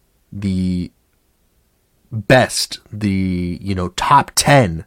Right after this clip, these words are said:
the, the, um, the pursuit, the hustler, the, the go-getter. They've never been that perspective. They've always been dependent on, um,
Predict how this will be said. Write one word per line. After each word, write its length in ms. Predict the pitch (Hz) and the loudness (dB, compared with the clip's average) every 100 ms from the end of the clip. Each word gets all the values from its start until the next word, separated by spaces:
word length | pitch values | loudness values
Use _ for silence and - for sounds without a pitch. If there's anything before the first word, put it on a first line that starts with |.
| - | -12
the, 640 | 92 98 98 95 92 90 - _ - - _ _ | -4 -2 0 0 -2 -4 -8 _ -20 -20 _ _
the, 640 | - 95 95 90 90 90 87 | -8 -4 -2 0 -2 -2 -4
um, 280 | 85 85 - _ _ - | -6 -8 -12 _ _ -8
the 100 | 107 | -8
pursuit, 640 | - 110 - - 139 117 - | -4 -2 0 4 4 4 0
the 100 | 87 | -4
hustler, 800 | - - 156 - - 95 78 82 - - _ | 2 4 4 2 -4 -6 -6 -12 -20 -20 _
the, 580 | 98 98 98 95 90 87 | -6 -2 0 0 -2 -4
the 100 | 80 | -6
go-getter. 920 | 92 - 131 127 110 107 92 82 80 - | -2 4 6 6 4 2 2 -2 -6 -12
They've 300 | 104 98 110 | -8 -2 0
never 260 | 110 127 120 | 2 2 2
been 440 | 107 - 131 143 | 0 2 4 4
that 300 | 117 85 - - | 2 -2 -8 -12
perspective. 760 | - - - - - - _ _ _ _ - | -10 -10 -12 -14 -20 -20 _ _ _ _ -4
They've 180 | 117 117 | 2 4
always 400 | 120 117 117 104 | 6 6 4 2
been 460 | 110 107 98 95 - _ | 0 0 0 -2 -6 _
dependent 880 | 104 - - 120 127 113 85 - - - - - - _ | -8 -6 -4 0 0 -2 -6 -8 -16 -16 -20 -20 -20 _
on, 580 | 92 90 87 87 87 87 - - | -2 0 -2 -2 -4 -6 -10 -10
um, 540 | 80 80 78 73 67 | -8 -6 -10 -12 -14